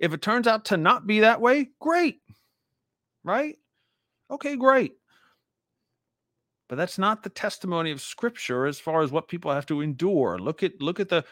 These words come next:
hall of faith in the book of Hebrews and what happens to believers, okay? It's not pretty. But that's all right because they've already died.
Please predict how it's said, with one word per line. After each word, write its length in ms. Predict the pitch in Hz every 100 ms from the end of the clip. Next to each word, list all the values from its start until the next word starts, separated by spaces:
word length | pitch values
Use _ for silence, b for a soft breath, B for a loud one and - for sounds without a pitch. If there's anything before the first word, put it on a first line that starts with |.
| b
hall 320 | - 185 196
of 80 | 175
faith 400 | - 196 175 -
in 340 | 151 151 139 -
the 80 | -
book 200 | 156 151
of 100 | 180
Hebrews 560 | 190 139 120 127 156 b b b 139
and 140 | 143
what 140 | 151
happens 500 | 170 185 - 139 135 - _
to 100 | 151
believers, 480 | 139 202 127 85 -
okay? 440 | 98 - 131 196 - b b _ _ _ _ _ _ _ _
It's 120 | -
not 200 | 190 -
pretty. 380 | 294 202 87 - _ _ _ _ _ _ - -
But 140 | 156
that's 200 | 165 165 -
all 200 | 143 160
right 240 | 208 -
because 420 | 135 135 185 165
they've 140 | 135 123
already 300 | 135 135 120
died. 360 | 123 92 76